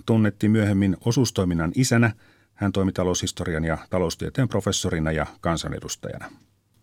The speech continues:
Nuori maisteri Forsman, nimenvaihdoksensa jälkeen Yrjö Sakari Yrjökoskinen, kirjoitti jo tuhat kahdeksansataakuusikymmentä, että oma maa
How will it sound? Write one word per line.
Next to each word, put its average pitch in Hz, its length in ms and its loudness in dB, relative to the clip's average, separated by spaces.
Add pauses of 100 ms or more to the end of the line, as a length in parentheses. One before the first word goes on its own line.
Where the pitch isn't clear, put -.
(1160)
Nuori 185 220 6
maisteri 156 380 4
Forsman, 104 640 0 (460)
nimenvaihdoksensa 92 680 -2
jälkeen 92 480 0
Yrjö 101 220 2
Sakari 107 300 0
Yrjökoskinen, 104 720 2 (580)
kirjoitti 123 680 4 (100)
jo 131 260 4
tuhat 127 240 2
kahdeksansataakuusikymmentä, 127 1700 2 (520)
että 101 400 0 (440)
oma 156 320 6
maa 120 460 4